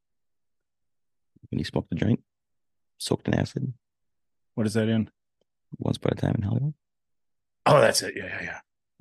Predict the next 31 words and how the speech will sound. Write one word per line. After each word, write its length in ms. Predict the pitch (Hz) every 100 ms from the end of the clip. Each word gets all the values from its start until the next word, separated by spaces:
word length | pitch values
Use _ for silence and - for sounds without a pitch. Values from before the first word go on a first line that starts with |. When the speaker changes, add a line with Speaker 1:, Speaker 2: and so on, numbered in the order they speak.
| - _ -
Speaker 1:
And 100 | 82
the 40 |
people 240 | - 98 -
come 160 | 98
in 140 | 98 117
and 100 | 101
he, 140 | 76 - -
<laughs> 200 | - -
there 100 | - -
was 120 | 98
a 20 | - - -
can 160 | 92 60
of 100 | 64
dog 240 | 76 76
food 200 | - -
in 60 | - - -
their 80 | -
face. 260 | - - - _ - -
Speaker 2:
Yeah. 220 | - 90 - _ _ - - - -
Speaker 1:
<laughs> 60 | - - - - - - - - - - - _ -
Ah, 300 | - - - -
great 180 | - 67
movie. 320 | 78 - - - _ _ _ _ _ _ -
<laughs> 1300 | - - - _ _ _ _ _ _ _ _ _ -
Love 160 | - -
that 120 | -
movie. 260 | - - - _ _ _ _ _ _ _ _ _ _ _ _ -
I 120 | 233 -
wanna 120 | -
watch 260 | - -
it. 80 | -